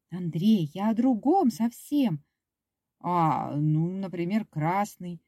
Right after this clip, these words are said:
Малыш, мне отбежать надо по делам. Может, я дома сегодня переночую, чтобы тебя не тревожить? А если вернусь раньше, идет?» Я не успеваю ответить.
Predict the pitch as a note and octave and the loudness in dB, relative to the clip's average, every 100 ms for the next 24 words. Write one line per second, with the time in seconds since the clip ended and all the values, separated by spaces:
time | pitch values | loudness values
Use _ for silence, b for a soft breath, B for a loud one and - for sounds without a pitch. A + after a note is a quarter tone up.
0 | _ _ _ - G3 B3+ B3+ A3 G3+ G#3+ | _ _ _ -4 2 4 4 2 -2 -2
1 | G#3+ G#3+ A3 A#3+ C#4 D4 A3+ F3 E3 E3+ | 0 0 0 2 2 2 0 -4 -6 -4
2 | F3 D#3+ D#3 F#3 - G#3 G3+ F#3+ A3 E4 | -2 0 0 -2 -8 -8 -6 -2 0 4
3 | A#3 - F3 D#3+ D#3+ E3+ F3 E3+ - F3 | 2 0 -6 -6 -6 -4 -4 -4 -6 -4
4 | D#3+ D#3 - D#3+ E3 F3 F3 D#3 D#3+ F3+ | -2 -4 -6 -8 -6 -2 0 0 -2 -6
5 | F3 E3 C#3 C#3+ _ _ _ F#3+ G3+ - | -4 -4 -4 -8 _ _ _ -2 -2 -2
6 | F3+ A3 A3+ F#3 F3 F#3+ E3+ D#3+ D#3+ D3 | -2 2 2 2 -2 -4 -2 -4 -6 -6
7 | D3 D#3+ G3 C4 F#4 _ _ _ _ _ | -4 -4 -4 -4 -4 _ _ _ _ _
8 | _ _ _ - G#3+ C#4+ B3 E3+ - D#3+ | _ _ _ -2 4 6 4 2 -8 -8
9 | F#3 A#3 G3+ - E3 E3+ - | -2 -2 -2 -4 -8 -6 -8